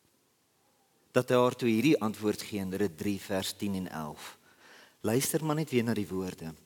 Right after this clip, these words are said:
Hy sê, "Mag jy geseën word deur die Here, my dogter." sien, Boas sien haar inisiatief hierso en wat sy graag wil hê en hoekom sy na hom toe kom met dit.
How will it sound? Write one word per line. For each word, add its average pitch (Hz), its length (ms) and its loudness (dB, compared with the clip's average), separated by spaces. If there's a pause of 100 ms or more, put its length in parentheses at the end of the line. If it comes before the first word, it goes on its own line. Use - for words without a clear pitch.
(560)
Hy 107 80 0
sê, 127 240 2
"Mag 123 320 0
jy 170 80 6
geseën 180 1200 2
word 87 560 -6 (400)
deur 113 200 2
die 110 220 0
Here, 123 400 4 (240)
my 95 180 -4
dogter." 87 540 -6 (220)
sien, 160 280 0 (280)
Boas 160 320 6
sien 202 560 6
haar 110 240 2 (160)
inisiatief 113 720 -2
hierso 85 340 -4
en 98 160 -6
wat 113 160 -2
sy 131 160 -2
graag 123 400 -2
wil 98 160 -2
hê 104 380 0 (200)
en 95 120 -6
hoekom 104 180 -8
sy 107 160 -2
na 101 80 -2
hom 95 320 -4
toe - 160 -10
kom 92 160 -10
met 82 160 -8
dit. 76 240 -12